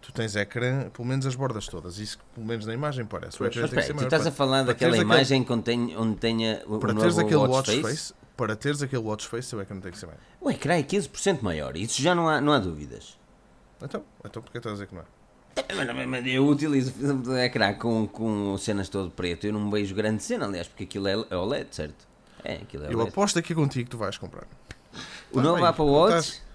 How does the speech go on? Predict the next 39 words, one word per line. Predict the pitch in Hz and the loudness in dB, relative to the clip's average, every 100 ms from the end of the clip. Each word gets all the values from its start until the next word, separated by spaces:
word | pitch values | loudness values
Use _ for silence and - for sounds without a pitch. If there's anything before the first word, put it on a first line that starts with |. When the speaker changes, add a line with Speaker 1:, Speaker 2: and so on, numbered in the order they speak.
| - - | -20 -12
Speaker 3:
O | - | 0
novo | 123 165 165 | 4 4 6
Speaker 1:
Ah, | 165 | 4
Speaker 3:
Apple | - 135 | 4 2
Watch? | 139 180 - - - | 4 2 -2 -14 -14
Speaker 1:
claro | - 370 339 | -2 0 0
que | 277 | -2
vais. | 254 262 220 - - | -4 -4 -4 -8 -14
Oh, | 175 165 | -14 0
Speaker 3:
Nem | 214 262 240 | 4 8 8
o | 190 | 10
novo | 190 175 | 10 8
Apple | 160 131 | 6 6
Watch, | 120 131 139 135 135 | 8 10 10 8 4
nem | 147 139 | 6 8
o | |
novo | 127 123 113 | 6 8 6
iPhone. | 104 - 76 65 - - - - - - - - | 4 0 -10 -10 -20 -20 -20 -20 -20 -20 -20 -8
Não | 127 | 0
me | 135 | 4
Speaker 2:
Ui. | 123 | 6
Speaker 3:
vou, | 147 190 - | 4 2 0
não | 131 131 | 4 6
me | 123 | 6
Speaker 1:
Vou | 113 | 4
ser | 107 | 8
Speaker 3:
vou | 165 | 10
Speaker 1:
eu, | 156 | 10
vou | 156 | 6
ser | 107 165 | 2 6
eu | 170 | 6
Speaker 3:
comprar. | 160 | 6
Speaker 1:
que | 165 | 2
tenho | 156 | -2
que | 156 | 0
fazer | 139 131 | 0 0
as | 123 | 0
reviews, | 117 104 98 | -4 -6 -6
então. | 92 85 | -8 -12